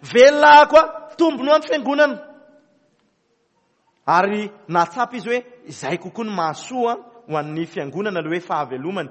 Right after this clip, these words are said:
Izany hoe nanana fanantenana izy a, ny ho velona. Dia ny fifantoran'ny Paoly koa tao anatin'io, a, toko f-, andiny faharoa ambin'ny f-, a, toko voalohany andiny faharoa ambin'ny folo ka hatramin'ny fahatelopolo io a, dia niteraka fahasahiana ho an'ny hafa.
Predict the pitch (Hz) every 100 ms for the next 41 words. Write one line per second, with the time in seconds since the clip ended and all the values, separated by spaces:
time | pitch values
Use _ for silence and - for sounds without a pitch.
0 | - - 156 185 175 160 165 - 165 156
1 | 170 165 190 214 202 233 - _ 151 147
2 | 117 180 165 127 - _ _ _ - 151
3 | 226 254 254 254 254 - 302 302 285 294
4 | 285 277 294 294 294 320 311 294 269 262
5 | 269 254 269 262 254 - - 190 214 208
6 | 240 - 202 220 202 233 240 247 233 208
7 | 202 214 214 220 220 220 - 175 196 269
8 | 226 190 185 220 208 175 165 262 247 240
9 | 220 233 226 220 - 233 247 294 302 -
10 | - - - 240 247 247 320 311 311 302
11 | 320 302 - 302 294 294 277 269 285 320
12 | -